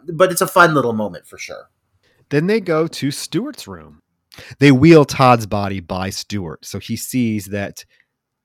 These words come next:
Speaker 2: Todd has been brutally m-, mauled to death. I mean, he's on this, like, cart and his intestines are all spilled out. So now Stewart knows that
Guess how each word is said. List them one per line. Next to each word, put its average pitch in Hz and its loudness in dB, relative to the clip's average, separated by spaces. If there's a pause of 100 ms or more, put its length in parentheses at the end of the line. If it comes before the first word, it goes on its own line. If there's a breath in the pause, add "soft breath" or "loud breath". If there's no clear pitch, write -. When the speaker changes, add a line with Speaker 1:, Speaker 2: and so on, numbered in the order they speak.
(380)
Speaker 2:
Todd 110 -4
has 95 -8
been 92 -10 (300)
brutally 98 2 (840)
m-, 98 -8
mauled 110 2
to 98 -4
death. 90 -8
I 92 -8
mean, 92 -8 (200 soft breath)
he's 123 -4
on 127 2
this, 117 -2
like, 92 -6
cart 113 -4
and 101 -8
his 85 -14
intestines 107 -12
are 104 -6
all 95 -8
spilled 101 -8
out. 92 -12 (300 loud breath)
So - -2
now 143 4
Stewart 143 0
knows 113 0
that 104 -6